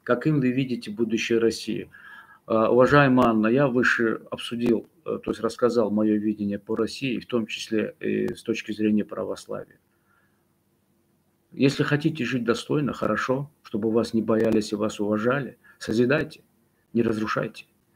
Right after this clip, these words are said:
Что вы думаете по поводу слухов о связи мировой элиты с оккультизмом? Так она всегда присутствует. А, этот оккультизм присутствует и в нашей жизни,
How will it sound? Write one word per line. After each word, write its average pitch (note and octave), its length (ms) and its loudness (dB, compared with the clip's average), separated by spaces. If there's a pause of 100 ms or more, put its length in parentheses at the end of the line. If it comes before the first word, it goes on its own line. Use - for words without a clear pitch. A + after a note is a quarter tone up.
(720)
Что E3+ 220 10
вы D#3+ 100 10
думаете D3+ 360 6
по - 160 0
поводу B2+ 340 2
слухов D3 520 -4
о A#2+ 100 -6
связи C3 380 -4
мировой A2+ 440 0
элиты A#2 240 -6
с - 100 -14
оккультизмом? G#2+ 540 -10
Так A3+ 200 -8
она G#3+ 160 2
всегда A2 300 -6
присутствует. - 640 -18 (880)
А, A#2+ 200 0
этот D3+ 260 2
оккультизм D3 500 0
присутствует B2 520 -6
и - 20 2
в A#2 60 0
нашей G#2+ 320 -2
жизни, F2+ 440 -8